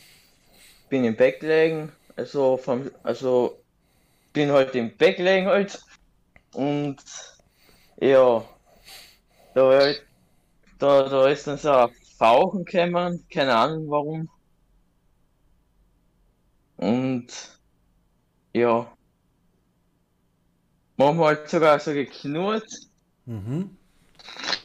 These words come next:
Speaker 1: So, ich bin ein bisschen nervös.
Speaker 2: Alles gut. Ich muss mich erstmal in deinen Dialekt wieder reingewöhnen. Wenn ich bei meiner Familie
Speaker 1: Ach so.
Speaker 2: in Kärnten bin, du weißt ja, bei mir ist ja Lavamünd meine Familie.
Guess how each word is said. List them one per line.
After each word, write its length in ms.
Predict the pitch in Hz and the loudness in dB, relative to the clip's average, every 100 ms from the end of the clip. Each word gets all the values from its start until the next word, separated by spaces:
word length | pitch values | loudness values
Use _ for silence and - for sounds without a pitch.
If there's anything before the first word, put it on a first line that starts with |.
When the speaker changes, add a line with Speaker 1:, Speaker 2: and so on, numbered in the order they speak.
| - - - - - _ _ _ _ _ _ _ _ | -16 -20 -20 -20 -20 _ _ _ _ _ _ _ _
Speaker 1:
So, 320 | - 143 139 139 | -2 2 4 6
ich 140 | 127 | 4
bin 140 | 139 | 2
ein 100 | 127 | -4
bisschen 260 | 131 135 143 | -6 -8 -6
nervös. 560 | 131 123 123 123 - - | -4 -2 -2 -2 -8 -10
Speaker 2:
Alles 320 | 117 123 113 | -4 -4 -4
gut. 180 | - 98 - _ _ _ _ _ _ - | -10 -14 -16 _ _ _ _ _ _ -8
Ich 140 | 123 131 | -4 0
muss 200 | 160 165 | 0 2
mich 160 | 143 | -2
erstmal 340 | 123 156 165 139 | 0 -2 0 0
in 80 | 127 | 2
deinen 220 | 131 127 | 0 0
Dialekt 420 | 123 113 120 - | 0 0 0 -2
wieder 200 | 98 92 | -2 0
reingewöhnen. 600 | 87 95 98 90 92 92 - - _ _ | -2 -4 -6 -4 -4 -4 -10 -20 _ _
Wenn 160 | 104 120 | -6 -6
ich 160 | 131 | -4
bei 80 | 131 | -2
meiner 260 | 127 135 127 | 0 -2 -2
Familie 380 | 147 113 160 127 | 0 0 2 0
Speaker 1:
Ach 80 | |
so. 60 | 127 | 0
Speaker 2:
in 60 | 131 | 2
Kärnten 280 | 143 180 139 | 2 0 -2
bin, 120 | 139 | -2
du 80 | 113 | 0
weißt 200 | 143 - | 0 0
ja, 120 | 160 - _ | -4 -6 _
bei 100 | - | -8
mir 140 | 117 120 | -4 -4
ist 140 | 127 | -2
ja 80 | 131 | 0
Lavamünd 520 | 117 117 117 127 180 | 2 2 2 0 -4
meine 220 | 139 131 | -4 -4
Familie. 480 | 123 135 123 160 208 | -4 -4 0 2 2